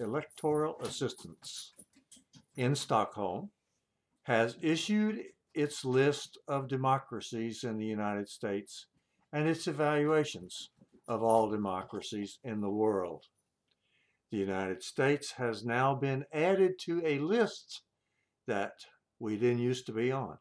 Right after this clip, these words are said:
The new list that we're on is called Backsliding Democracies. In other words, our democracy is eroding away,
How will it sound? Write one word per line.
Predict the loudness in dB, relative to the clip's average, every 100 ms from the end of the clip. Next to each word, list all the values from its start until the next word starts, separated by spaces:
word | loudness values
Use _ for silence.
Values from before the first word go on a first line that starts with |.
| _ _ _ -20 -20 _ _ _ _ -2
The |
new | 2 6 6
list | 8 6 6 0 -6
that | -2
we're | 0 -2 0
on | 0 0 0 -2 -4
is | -8 -8
called | -4 -2 0 -2 _ _ _ -8
Backsliding | 0 2 0 -6 -6 0 2 2 2 0 -2
Democracies. | -2 -2 -2 -4 -8 -8 -12 -12 -18 -20 _ _ _ _ _
In | -4 0
other | 4 4
words, | 4 2 2 0 -6 -18 _ _ _ -2
our | 4 4
democracy | 4 4 2 2 -6 -6 -4 -4 -6 -8
is | -6
eroding | -4 0 2 2 0 -2 -4 -8
away, | -8 -2 0 0 -2 -8